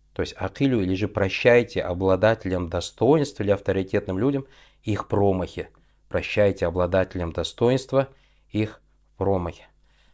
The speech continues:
В сноске шейх Альбани, рахимахуллах, говорит, "Гумуль лазина ля юрафуна бишар".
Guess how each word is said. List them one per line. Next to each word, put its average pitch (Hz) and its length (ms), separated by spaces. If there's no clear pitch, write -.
В - 80
сноске 165 400
шейх 123 280
Альбани, 123 420
рахимахуллах, 104 520
говорит, 107 180
"Гумуль 120 300
лазина 110 320
ля 110 180
юрафуна 104 640
бишар". 90 500